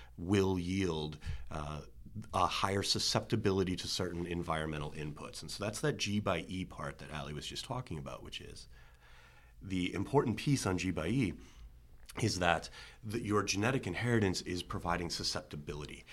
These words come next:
It's making you more sensitive to certain environmental inputs early on.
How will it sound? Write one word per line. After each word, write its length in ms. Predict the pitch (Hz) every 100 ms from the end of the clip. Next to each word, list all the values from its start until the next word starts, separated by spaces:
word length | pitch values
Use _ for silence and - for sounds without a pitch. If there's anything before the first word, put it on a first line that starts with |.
| - -
It's 140 | 90
making 340 | 95 98 107 98
you 100 | 95
more 400 | 92 95 107 110
sensitive 580 | - 98 90 - 76 71
to 100 | 85
certain 440 | - 95 87 92
environmental 600 | 85 85 82 80 80 80
inputs 400 | 73 73 71 78 -
early 260 | 90 - -
on. 300 | 117 95